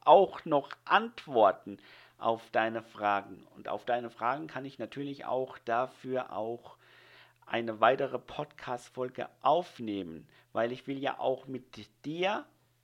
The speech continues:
lieber Podcast-Hörer, äh, neue Podcast-Folgen kreieren. Deshalb ist es mir wichtig, was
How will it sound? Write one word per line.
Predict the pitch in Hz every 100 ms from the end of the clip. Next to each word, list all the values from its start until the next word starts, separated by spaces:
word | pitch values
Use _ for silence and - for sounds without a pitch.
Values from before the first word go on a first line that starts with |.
| _
lieber | 151 147
Podcast-Hörer, | 143 - 151 - 143 - - 156 160 175 226 302 _ _ _ - - - - - _ _
äh, | - 135 135 -
neue | 131 139 143 160 156 - _ _
Podcast-Folgen | - - - 151 - - 143 151 - 147 147
kreieren. | - - 156 202 190 165 156 117 110 98 85 - _ _ _ _ _ - _ -
Deshalb | 131 156 143 147
ist | 151
es | 160 147
mir | 143 131 131
wichtig, | 156 - 165 165 -
was | 120 135 - -